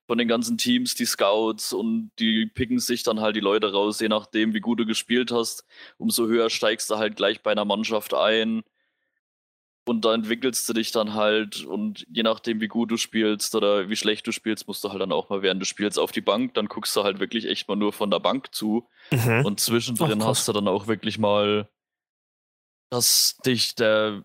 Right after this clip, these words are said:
Speaker 1: Manager oder der Trainer zu dir ruft und sagt, „Hier, ich will mal mit dir über das und das reden.“ Und dann musst du halt auch so ein bisschen Multiple-Choice-mäßig Antwort geben.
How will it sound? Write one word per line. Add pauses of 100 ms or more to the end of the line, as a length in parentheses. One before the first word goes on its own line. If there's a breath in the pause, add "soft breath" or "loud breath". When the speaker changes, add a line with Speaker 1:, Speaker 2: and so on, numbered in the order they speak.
(100)
Speaker 1:
Manager
oder
der
Trainer
zu
dir
ruft
und
sagt,
„Hier,
ich
will
mal
mit
dir
über
das
und
das
reden.“
Und
dann
musst
du
halt
auch
so
ein
bisschen
Multiple-Choice-mäßig
Antwort
geben.